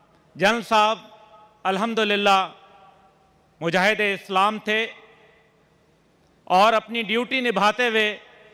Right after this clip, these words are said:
اللہ تعالیٰ کے پاس چلے گئے۔ وہ ریٹائر کبھی نہیں تھے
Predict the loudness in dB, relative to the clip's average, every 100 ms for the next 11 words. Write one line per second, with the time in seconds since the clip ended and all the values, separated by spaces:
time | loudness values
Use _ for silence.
0 | _ _ _ _ _ -4 -2 0 2 2
1 | 0 -2 0 0 0 -4 -2 -2 -4 -12
2 | -18 -20 _ _ _ _ _ _ _ _
3 | -4 -2 2 4 4 0 -6 -4 -4 -2
4 | -4 -2 -2